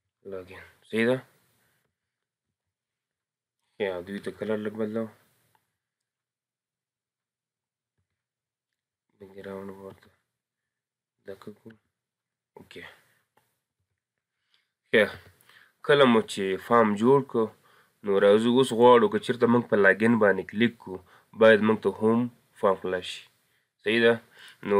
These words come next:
په لاګین به را کلیک کوئ، ایونټس ته به راشئ، اکشن، اکشن، پرفارم. دلته به اوس کنیکشن جوړ کړو.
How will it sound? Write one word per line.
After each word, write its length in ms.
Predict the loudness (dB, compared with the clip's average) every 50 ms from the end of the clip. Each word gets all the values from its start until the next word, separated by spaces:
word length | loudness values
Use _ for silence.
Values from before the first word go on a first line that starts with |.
| 0 0 0
په 60 | 0 2 4
لاګین 260 | 4 4 4 2 2 4 4
به 60 | 4 6
را 80 | 6 6 4 2 0
کلیک 220 | -2 -2 -2 -4 -4 _ -4
کوئ، 160 | -4 -2 -2 -4 -8 -4
ایونټس 300 | -2 -2 -2 -2 -4 -4 -4
ته 60 | -4 -2 -2
به 60 | 0 0 0
راشئ، 300 | 0 0 -2 -6 -10 -10 -8 -8 -10
اکشن، 320 | -10 -10 -8 -6 -6 -6 -6 -10 _ _ _ _ _ _ _ _ _ _ _ _ _ _
اکشن، 260 | _ _ -6 -6 -4 -6 -8 -14 _ _ _ _
پرفارم. 440 | _ -16 -16 -8 -6 -6 -6 -6 -8 -12 -18 _ _ _ _ _ _ _ _ _ _ _ _ _ _ _ _ _ _ _ _ _ _ _ _ _ _ _ _ _ _ _ _ _ _ _ _ _ _ _ _ _ _ _ _ _ _ _ _ _ _ _ _ _ _ _ _ _ _ _ _ _ _ _ _ _ _ _ _ _ _ _ _ _ _ _ _ _ _ _ _ _ _ _ _ _ _ _ _ _ _ _ _ _ _ _ _ _ _ _ _ 0 2
دلته 240 | 2 2 4 2 0 2 2
به 60 | 2 0
اوس 140 | 0 -2 -6 -12 -16 -20 _ _
کنیکشن 480 | -4 -2 -2 -2 -4 -4 -2 -2 -2 -2 -4 -8
جوړ 120 | -12 -14 -14 _
کړو. 120 | -20 -20